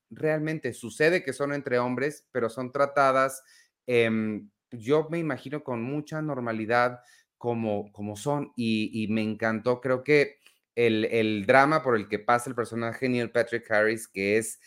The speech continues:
que su pareja de diecisiete años de repente un día le dice, "Ya me voy", es una cosa espantosa con la que te puedes identificar muy bien, y el duelo, la, los, las etapas que pasa para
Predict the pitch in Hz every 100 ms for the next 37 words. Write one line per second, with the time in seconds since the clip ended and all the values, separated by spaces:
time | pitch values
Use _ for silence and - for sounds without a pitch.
0 | - _ _ 107 101 - - - 101 95
1 | 95 107 120 101 95 - - 110 - 110
2 | 110 110 101 87 87 104 104 107 104 101
3 | 101 104 104 101 107 98 135 202 _ _
4 | _ _ _ _ _ - 120 120 - 131
5 | 123 113 110 - 120 113 - 110 104 -
6 | 110 104 113 117 113 101 98 101 - 123
7 | 131 123 110 101 85 95 110 117 127 113
8 | 113 123 - _ _ - 127 131 123 139
9 | 160 143 127 110 120 113 117 120 113 113
10 | - 113 113 110 - - 147 147 156 160
11 | - 127 - _ 123 117 131 127 110 101